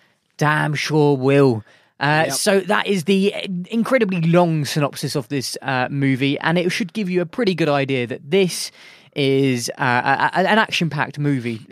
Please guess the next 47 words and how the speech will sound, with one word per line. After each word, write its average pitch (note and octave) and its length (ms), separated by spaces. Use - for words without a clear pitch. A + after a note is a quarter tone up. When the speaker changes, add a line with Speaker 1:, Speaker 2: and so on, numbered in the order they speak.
Speaker 1:
uh, - 140
from D#3+ 260
beginning D3 460
to A#2+ 180
end. A#2+ 320
Uh, B2 440
Michael F3 400
Bay, C#3+ 240
of C3+ 120
course, C#3+ 440
is C3+ 440
best D3 300
known D3 360
for C#3+ 140
blowing C3 460
stuff B2 300
up E3+ 240
Speaker 2:
Mm. A#2+ 360
Speaker 1:
and, F#3 360
uh, G3+ 200
continues A3 580
that - 180
tradition C#3 560
with C3+ 180
Six - 260
Underground. A#2+ 480
Speaker 2:
Yeah. B2+ 240
Um, D3 540
<sighs> - 480
I'm F#3+ 160
not A#3+ 140
sure G#3+ 180
where E3 200
to D3+ 100
start D#3 300
with A#2+ 120
this A#2+ 160
film, C3+ 260
so D#3+ 160
I'll D#3+ 120
start F3+ 400
in C#3 260
my C3+ 180
traditional C3+ 520
way B2 280
by B2+ 220
giving B2 420